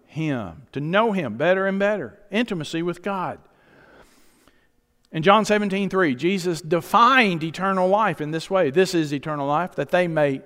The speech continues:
know thee, the one true God, and Jesus Christ, whom thou hast sent." To know him, to know him experientially, to know him on a first-hand basis.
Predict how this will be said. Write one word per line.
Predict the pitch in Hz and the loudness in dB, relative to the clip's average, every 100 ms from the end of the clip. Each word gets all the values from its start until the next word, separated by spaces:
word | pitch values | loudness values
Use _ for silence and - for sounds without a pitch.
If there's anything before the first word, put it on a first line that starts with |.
| - | -10
know | 123 135 175 202 214 208 | -8 -2 2 6 6 6
thee, | 175 170 151 120 | 4 2 2 0
the | 113 | -4
one | 143 | -6
true | 147 156 | -6 -6
God, | 151 127 101 | -2 -2 -4
and | 101 | -8
Jesus | 120 127 123 | -10 -10 -8
Christ, | 139 101 - | -6 -6 -6
whom | 107 | -8
thou | 107 104 | -6 -6
hast | - | -8
sent." | 123 104 | -10 -8
To | 131 | -8
know | 147 196 240 | -2 0 0
him, | 170 104 | -2 -6
to | - | -6
know | 143 185 | 0 0
him | 190 | 0
experientially, | 180 - - 208 196 214 - 139 98 | -4 -8 -8 -6 -4 -6 -6 -8 -8
to | 139 | -6
know | 165 196 | -2 -2
him | 190 | -2
on | 147 131 | -4 -6
a | |
first-hand | 185 180 - 190 170 | -6 -8 -8 -10 -8
basis. | 160 208 - - - | -8 -8 -12 -20 -20